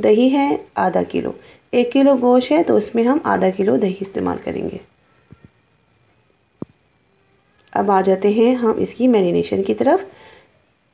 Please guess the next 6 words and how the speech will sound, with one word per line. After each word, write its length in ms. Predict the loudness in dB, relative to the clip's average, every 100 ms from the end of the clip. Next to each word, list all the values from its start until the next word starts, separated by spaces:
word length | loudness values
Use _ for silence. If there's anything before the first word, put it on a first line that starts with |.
| _ _ _ -14
सारा 380 | 2 4 6 6
मज़ा 340 | 6 6 4
इसकी 260 | 4 0 2
marination 540 | 6 6 4 2 2
में 120 | 2 2
है। 180 | 0